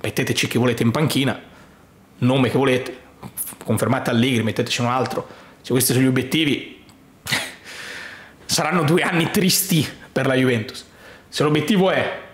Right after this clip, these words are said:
tornare a lottare addirittura per arrivare, che ne so, in semifinale di Champions o in finale di Champions, e quindi si farà una squadra di un certo tipo e si faranno degli investimenti importanti perché si potranno fare, perché fuori dal campo abbiamo messo tutto a posto, perché la uefa non ci squalifica dalle coppe, perché,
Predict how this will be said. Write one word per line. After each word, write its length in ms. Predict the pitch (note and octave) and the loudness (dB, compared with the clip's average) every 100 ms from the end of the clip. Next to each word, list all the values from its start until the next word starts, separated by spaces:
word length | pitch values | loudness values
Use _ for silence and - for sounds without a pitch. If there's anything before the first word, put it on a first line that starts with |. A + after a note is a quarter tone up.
| - - - - - - | -20 -20 -20 -20 -20 -6
tornare 340 | - B2 F3+ F#3+ | -2 0 2 2
a 40 | |
lottare 840 | E3+ - G#3 G#3+ A3+ A3 - - - - | 0 0 0 2 2 0 -2 -10 -8 -2
addirittura 720 | D3+ D3+ D3+ C#4 - - - | 2 4 4 4 2 -2 -2
per 160 | G3+ F3 | 0 2
arrivare, 380 | D#3+ E3+ G#3+ F#3 | 2 2 2 2
che 120 | B3 | 0
ne 60 | A#3+ | 2
so, 140 | D#3 | 4
in 80 | C#3+ | 4
semifinale 400 | A#3+ A3 A3+ A3 | 2 2 2 2
di 80 | F#3 | 2
Champions 640 | E3 A#2+ F2+ F#2+ - - | 0 0 -2 -6 -6 -4
o 60 | D#3+ | 0
in 80 | D#3+ | 0
finale 280 | F3+ G3+ F#3 | 2 2 2
di 80 | D3 | 2
Champions, 600 | C#3+ G2+ - - - - | 0 0 -4 -8 -6 -6
e 100 | - | 0
quindi 200 | F#3+ D3 | 2 2
si 80 | |
farà 160 | - F#3+ | 0 0
una 120 | G3 | 0
squadra 300 | - G#3 G3 | 0 2 4
di 60 | F#3 | 2
un 80 | F3+ | 2
certo 320 | G3 F3+ D3+ | 2 0 0
tipo 260 | C3+ A#2+ | 0 0
e 40 | - | -2
si 100 | - | 0
faranno 220 | F#3 G3 | 2 4
degli 80 | G3 | 4
investimenti 520 | F#3 G3 G3 G3+ G3 | 4 4 4 4 4
importanti 320 | F3+ G3+ G3+ | 4 4 2
perché 260 | F#3 - E3 | 2 0 0
si 220 | - C4 | 2 2
potranno 440 | - - A3+ A#3 G#3 | 0 0 2 2 2
fare, 420 | - E3+ G#2+ - | 2 2 0 0
perché 680 | C#3 D3 F3 F#3+ - - - | -2 0 2 2 0 -10 -10
fuori 260 | - A3+ A3+ | 0 2 4
dal 160 | G3+ | 2
campo 340 | F#3+ A3+ G#3+ G3+ | 2 2 2 4
abbiamo 220 | F#3+ F#3+ | 4 4
messo 240 | G3+ - | 4 2
tutto 220 | - G3+ F#3 | 0 0 0
a 20 | |
posto, 360 | C#3+ A#2 - | 2 0 -2
perché 240 | - - F3 | -4 -2 2
la 100 | F3+ | 4
uefa 300 | A3 - G3+ | 4 4 2
non 140 | G3+ | 2
ci 120 | - | 2
squalifica 460 | F#3 - F#3+ F#3 F#3 | 0 2 0 2 2
dalle 160 | F3+ E3+ | 2 2
coppe, 320 | D3 C3 A#2 | 0 -2 -4
perché, 520 | - C3 - F3+ F#3 | -4 -2 0 0 -2